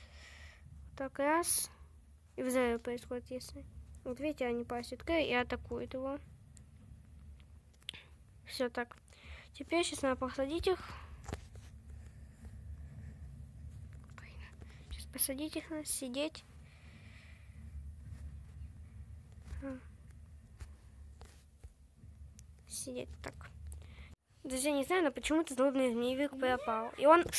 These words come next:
атаковать не хотел. Давайте тогда протестим, покажем, что ужасное чудовище. Видимо, того не выйдет. Они атакуют впритык и залпами. Сейчас.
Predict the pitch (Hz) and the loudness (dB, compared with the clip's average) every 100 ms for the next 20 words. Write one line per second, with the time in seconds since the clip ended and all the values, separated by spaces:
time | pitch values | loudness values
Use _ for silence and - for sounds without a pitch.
0 | - - - - 262 285 277 262 233 240 | 6 4 0 0 8 8 10 8 8 2
1 | 226 220 214 220 208 226 269 285 - - | 4 2 2 4 4 4 0 -4 -18 -20
2 | - _ _ - - - 269 320 294 269 | -20 _ _ -20 -18 2 8 8 8 6
3 | 254 254 247 294 269 233 233 254 262 254 | 6 6 6 6 6 4 4 2 2 -2
4 | 240 233 220 220 202 214 208 - 220 214 | 0 2 4 6 6 4 0 -2 -2 -2
5 | 226 220 - 269 277 - - - - - | 2 2 2 -2 -8 -16 -20 -20 -18 -18
6 | - - - - - - - - - - | -18 -18 -20 -20 -20 -18 -20 -18 -18 -16
7 | - 254 262 247 247 240 247 233 208 190 | -10 -6 -2 -2 0 2 4 2 0 -4
8 | 196 214 - - - - - - - - | -4 -8 -10 -16 -14 -14 -14 -18 -20 -20
9 | - - - - - - - - - - | -18 -16 -16 -16 -16 -16 -16 -18 -20 -20
10 | - - - _ - - 277 294 285 - | -20 -20 -20 _ -20 -4 0 2 2 0
11 | - - 277 285 370 - 285 233 214 226 | -2 4 4 6 2 4 2 4 2 0
12 | 262 269 285 - - - - - _ - | -6 -6 -8 -12 -20 -20 -20 -20 _ -8
13 | - 262 - | -4 -2 -2